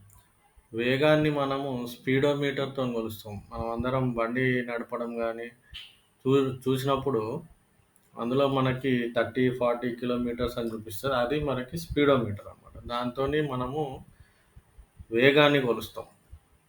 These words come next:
దూరాలని మనము ఓడోమీటర్తోని కొలుచుకుంటాం. ఓడోమీటర్ అంటే ఏంటి? మనకి పైన ఈ వేగం చూపిస్తూ ఉంటది, కింద మనకి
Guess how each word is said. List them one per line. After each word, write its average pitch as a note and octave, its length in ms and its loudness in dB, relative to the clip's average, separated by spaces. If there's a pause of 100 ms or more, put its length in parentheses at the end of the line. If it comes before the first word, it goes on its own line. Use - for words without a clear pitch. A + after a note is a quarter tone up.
(1200)
దూరాలని C3+ 680 6 (120)
మనము A#2+ 300 -2 (420)
ఓడోమీటర్తోని C3 920 0
కొలుచుకుంటాం. G#2 500 -10 (160)
ఓడోమీటర్ D3 680 0
అంటే C3+ 180 -8
ఏంటి? C3 160 -4
మనకి B2+ 380 -4 (320)
పైన A#2+ 280 0 (320)
ఈ A#2 160 -2
వేగం B2 400 0
చూపిస్తూ B2+ 480 -6
ఉంటది, B2+ 300 -8
కింద C3 360 -6
మనకి B2+ 420 -4